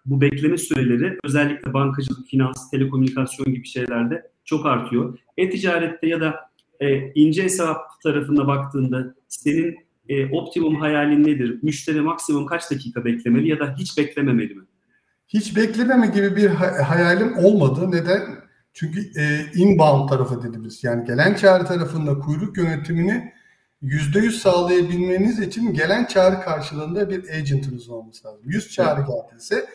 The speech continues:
Speaker 2: yüz tane head ka-, yani, e, agent, müşteri temsilcisi sayınızın olması gerekiyor. Burada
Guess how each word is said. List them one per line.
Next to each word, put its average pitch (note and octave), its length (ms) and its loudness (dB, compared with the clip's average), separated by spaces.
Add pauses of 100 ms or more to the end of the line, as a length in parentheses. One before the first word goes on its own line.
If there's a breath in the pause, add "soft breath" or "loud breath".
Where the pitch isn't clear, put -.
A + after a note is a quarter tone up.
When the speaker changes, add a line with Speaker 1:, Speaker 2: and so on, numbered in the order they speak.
(300 loud breath)
Speaker 2:
yüz G#3 260 -4
tane F3+ 300 -2
head F#3+ 160 -2
ka-, D3+ 280 -8
yani, B2 140 -4
e, B2+ 880 -6
agent, E3+ 260 2 (460)
müşteri C#3+ 380 2
temsilcisi C#3 520 -2
sayınızın B2+ 500 -2
olması A2+ 440 -12
gerekiyor. A#2 540 -8 (420 loud breath)
Burada A#3+ 300 0